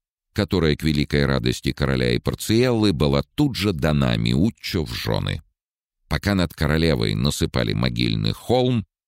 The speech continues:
обе новобрачные парочки в лесной тиши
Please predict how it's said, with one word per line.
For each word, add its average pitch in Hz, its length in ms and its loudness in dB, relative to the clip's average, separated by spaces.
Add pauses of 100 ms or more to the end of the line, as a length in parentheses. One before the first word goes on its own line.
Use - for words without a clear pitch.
(140)
обе 80 320 2
новобрачные 55 840 -2
парочки 95 800 -2 (200)
в 67 100 -2
лесной 67 540 0
тиши 120 600 0